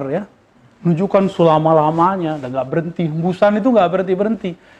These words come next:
Itulah yang nyambung dengan orang-orang ahli fisika mengatakan energi itu abadi. Energi itu selalu nggak, jadi dia berpindah, dia pindah, hilang misalnya nih.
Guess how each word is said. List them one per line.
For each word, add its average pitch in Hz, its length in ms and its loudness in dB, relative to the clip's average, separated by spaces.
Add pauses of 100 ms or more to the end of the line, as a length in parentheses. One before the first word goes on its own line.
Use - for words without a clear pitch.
Itulah 233 480 4
yang 202 320 0
nyambung 175 480 0
dengan 147 320 -4
orang-orang 170 560 -2 (440)
ahli 160 320 0
fisika 143 580 -6
mengatakan 165 680 -8
energi 165 680 -4
itu 202 120 -4
abadi. 143 560 -6 (2250)
Energi 156 400 -2
itu 180 160 -6
selalu 220 800 4
nggak, 160 320 0 (320)
jadi 180 240 2
dia 208 240 4
berpindah, 226 640 2
dia 233 160 -2
pindah, 190 560 0
hilang 208 320 0
misalnya 175 360 -6
nih. - 40 -18